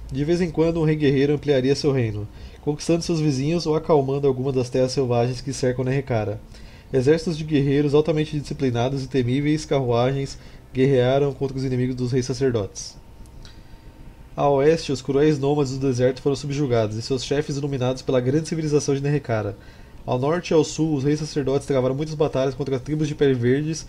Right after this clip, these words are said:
homens bárbaros e guerreiros lagarto e crocodilo, ou homens lagarto. Essas guerras trouxeram muitas riquezas para Nerricara, e as gangues de escravos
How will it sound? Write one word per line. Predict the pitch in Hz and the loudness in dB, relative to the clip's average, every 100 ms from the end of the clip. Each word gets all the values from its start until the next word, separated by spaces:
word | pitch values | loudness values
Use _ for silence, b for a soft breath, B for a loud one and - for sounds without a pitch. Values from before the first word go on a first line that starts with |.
| B B | B B
homens | 143 147 131 | -2 0 0
bárbaros | 117 127 143 151 | 2 2 2 0
e | 139 | 0
guerreiros | 135 143 143 | 0 0 2
lagarto | 143 123 127 | 2 4 4
e | 123 | 2
crocodilo, | 135 139 113 104 98 - | -2 0 0 -2 -4 -8
ou | - 151 160 | -2 0 0
homens | 151 139 | -4 -2
lagarto. | 135 104 98 - - B B B B B B B B B B - - | 0 -2 -4 -14 -20 B B B B B B B B B B -20 -6
Essas | 160 185 175 | -4 -2 2
guerras | 170 170 | 2 2
trouxeram | 175 165 165 165 | 0 0 2 2
muitas | 160 156 156 | 2 -4 -6
riquezas | 160 - 147 143 | -4 0 0 2
para | 151 | 0
Nerricara, | 143 147 139 117 113 | 0 -2 0 0 2
e | |
as | 123 120 | 0 0
gangues | 127 156 165 151 | 0 0 -2 -2
de | 135 | 0
escravos | 147 - 120 127 143 151 - | -2 0 0 2 0 -4 -8